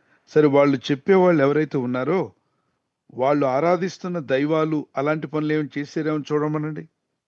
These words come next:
చేసినట్టు కనబడుతుంది అక్కడక్కడ. మగతను మగతంతో వ్యభిచరించినట్టు ఉంటుంది, అప్పుడు సంతానం పుట్టినట్టు ఉంటుంది, దాన్ని కూడా ఆరాధిస్తున్నట్టు ఉంటుంది.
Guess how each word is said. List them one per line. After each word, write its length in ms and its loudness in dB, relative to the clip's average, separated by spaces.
చేసినట్టు 340 0
కనబడుతుంది 540 -2
అక్కడక్కడ. 360 -8
మగతను 420 0
మగతంతో 760 -2
వ్యభిచరించినట్టు 720 -8
ఉంటుంది, 300 -16
అప్పుడు 360 2
సంతానం 460 0
పుట్టినట్టు 480 -4
ఉంటుంది, 320 -10
దాన్ని 400 2
కూడా 240 4
ఆరాధిస్తున్నట్టు 600 0
ఉంటుంది. 340 -12